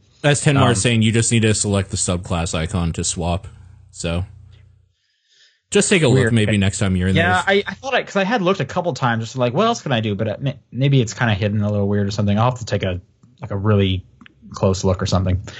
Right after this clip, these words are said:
Speaker 1: Yeah.
Speaker 2: I like having the flame sword, though. Don't get me wrong. Running
Speaker 1: Sure.
Speaker 2: around with a flame sword is really cool. And it's a flame sword that kinda works like the Master Sword when you have full hearts. Like, when you slash it, like, a,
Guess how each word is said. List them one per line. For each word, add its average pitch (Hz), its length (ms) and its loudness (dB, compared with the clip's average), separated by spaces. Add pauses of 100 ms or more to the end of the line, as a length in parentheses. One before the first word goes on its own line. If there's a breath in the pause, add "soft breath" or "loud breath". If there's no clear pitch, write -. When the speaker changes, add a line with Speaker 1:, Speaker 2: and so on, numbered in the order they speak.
(140 loud breath)
Speaker 1:
Yeah. 82 200 -4 (200)
Speaker 2:
I 170 120 0
like 254 180 2
having 156 320 0
the 113 60 2
flame 127 280 0
sword, 92 260 -8
though. 90 120 -8
Don't 123 140 -2
get 127 120 2
me 104 60 -4
wrong. 101 300 -2
Running 117 140 2
Speaker 1:
Sure. 180 100 4
Speaker 2:
around 110 80 2
with 101 80 -4
a - 40 -12
flame 107 220 2
sword - 120 -16 (100)
is 98 80 -14
really 104 180 0
cool. 110 260 2
And 165 200 4
it's 147 100 0
a 143 60 0
flame 147 240 0
sword 139 340 2 (320 loud breath)
that 127 180 2
kinda 139 220 2
works 127 260 2
like 131 160 0
the 110 60 -2
Master 120 320 -2
Sword 147 500 0
when 110 140 -4
you 110 60 -2
have 113 180 0
full 120 160 0
hearts. 135 380 0
Like, 104 120 -2
when 107 100 -2
you 98 60 -4
slash 117 320 0
it, 101 120 0
like, 110 120 -4
a, 98 160 -4